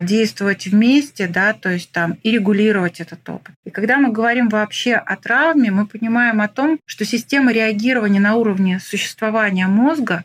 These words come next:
она меняет те закономерности, по которым он работает. То есть отключается, например, префронтальная кора, увеличивается активность той самой амигдалы, миндалевидных тел.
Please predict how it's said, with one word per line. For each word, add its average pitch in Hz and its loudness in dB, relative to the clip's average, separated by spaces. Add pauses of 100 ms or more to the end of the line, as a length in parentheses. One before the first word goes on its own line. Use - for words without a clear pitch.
она 240 2
меняет 226 0
те 214 -2
закономерности, 202 0
по - -20
которым 220 0
он 214 4
работает. 196 -4
То 165 -8
есть 170 -10
отключается, 294 -2
например, 220 -2
префронтальная 180 -2
кора, 170 -2
увеличивается 190 -2 (120)
активность - 0
той 185 -6
самой 226 0 (120)
амигдалы, 208 0
миндалевидных 175 0
тел. 170 -4